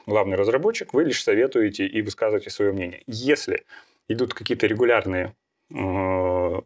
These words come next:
притирки, да, вы не можете договориться с членами команды, это должно решаться коллективно. Но написать, что «я сказал, ты сделал», это лучший способ потерять и члена команды, и просто, э, испортить весь процесс ревью в ноль.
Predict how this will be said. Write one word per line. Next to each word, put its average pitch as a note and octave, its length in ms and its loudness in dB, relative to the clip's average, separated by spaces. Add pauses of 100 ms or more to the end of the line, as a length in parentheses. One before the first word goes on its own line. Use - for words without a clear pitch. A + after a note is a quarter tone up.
(380)
притирки, G#2 480 0
да, G2+ 160 4
вы G2 100 4
не G2+ 60 -2
можете G2 320 -2
договориться F#2+ 560 2
с - 120 -4
членами F#2 360 -4
команды, F#3 440 0 (420)
это C3+ 220 4
должно A2 300 2
решаться G2+ 380 0
коллективно. F2+ 520 0
Но A#2 220 2
написать, A2 420 2
что - 140 0
«я G2+ 120 6
сказал, F#2+ 380 2
ты F#2 120 2
сделал», B2+ 400 2 (300)
это G#2+ 420 2 (400)
лучший B2+ 360 2
способ - 440 0
потерять G#2 420 2
и G#2+ 40 0
члена F3+ 300 0
команды, C3 440 2
и A2+ 120 0
просто, G2+ 640 2 (340)
э, - 60 0 (520)
испортить A2 500 0
весь G2 260 0
процесс G#2 500 0
ревью G#2 840 2 (280)
в A2+ 280 -4
ноль. G2+ 300 -4